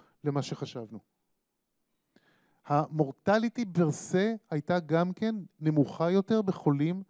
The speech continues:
שלא עברו culprit, non-culprit intervention.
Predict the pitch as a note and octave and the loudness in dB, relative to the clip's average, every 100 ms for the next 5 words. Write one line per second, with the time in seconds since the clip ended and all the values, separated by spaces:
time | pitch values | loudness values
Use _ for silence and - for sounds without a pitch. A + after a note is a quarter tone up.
0 | _ - - E3 D#3 D#3 D#3 G#3 D3 A2+ | _ -18 -4 -2 2 4 6 6 6 0
1 | A#2 A#2 _ _ _ - C#3 C3 C3 B2+ | -6 -8 _ _ _ -8 -6 -4 -6 -8
2 | - _ - C#3 - D#3+ D#3+ D3 C#3 C3+ | -12 _ -14 -14 -2 -2 0 0 -2 -4
3 | C3 C3+ D3 E3+ - | -8 -8 -6 -6 -8